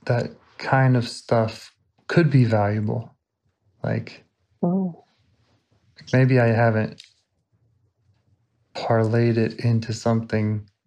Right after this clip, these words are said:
Speaker 1: valuable necessarily, or, like, you know, like, it's,
Speaker 2: Mm-hmm.
Speaker 1: you know, I could go get a job doing that or whatever. And so it's kind of just wants me to know that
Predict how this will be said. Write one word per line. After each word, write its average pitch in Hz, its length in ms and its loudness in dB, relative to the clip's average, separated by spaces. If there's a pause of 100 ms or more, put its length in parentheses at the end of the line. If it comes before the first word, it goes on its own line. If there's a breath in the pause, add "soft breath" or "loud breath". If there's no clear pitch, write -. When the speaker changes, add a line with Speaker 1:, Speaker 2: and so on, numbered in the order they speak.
Speaker 1:
valuable 107 760 -2 (1080)
necessarily, 131 760 2
or, 113 160 2
like, - 180 -4
you 143 100 4
know, 117 160 4
like, 110 240 -2
it's, - 340 -16
Speaker 2:
Mm-hmm. 180 580 2 (680 loud breath)
Speaker 1:
you 131 100 4
know, 110 160 2
I 117 140 2
could 117 200 0
go 127 160 6
get 127 160 4
a 123 60 4
job 127 320 2
doing 113 240 2
that 113 220 2
or 113 80 -2
whatever. 107 540 -2 (680 loud breath)
And 113 120 0
so 113 220 -2
it's 113 140 -4
kind 113 280 -2
of 107 140 0
just 113 180 -8
wants 117 300 -2
me 113 60 -2
to 110 80 -2
know 110 240 0
that 117 300 -4